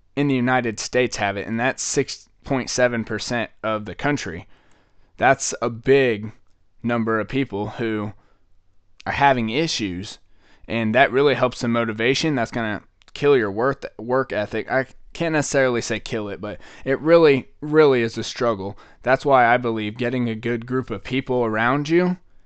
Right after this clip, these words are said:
is really important because, I mean, there's no excuses, but at the same time, whenever you have these mental health issues, um, it's, it, your body just doesn't,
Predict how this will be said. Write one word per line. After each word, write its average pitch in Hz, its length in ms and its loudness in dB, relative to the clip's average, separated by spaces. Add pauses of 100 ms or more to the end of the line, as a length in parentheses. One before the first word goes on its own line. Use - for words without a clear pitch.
(220)
is 110 240 -4
really 120 720 -2
important 123 580 -4 (400)
because, 110 600 -2
I 135 100 0
mean, 135 380 0 (800)
there's 156 140 -2
no 180 200 4
excuses, 131 800 0
but 117 360 -2
at 120 140 -4
the 120 100 -4
same 123 300 -2
time, 113 420 -2
whenever 120 320 -2
you 127 180 -2
have 127 260 2
these 107 180 -6
mental 110 360 -6
health 120 280 -4
issues, 95 480 -10 (1040)
um, 113 500 -2
it's, - 300 -6 (180)
it, - 220 -6 (500)
your 131 140 0
body 143 260 4
just 123 400 -8
doesn't, 143 480 -2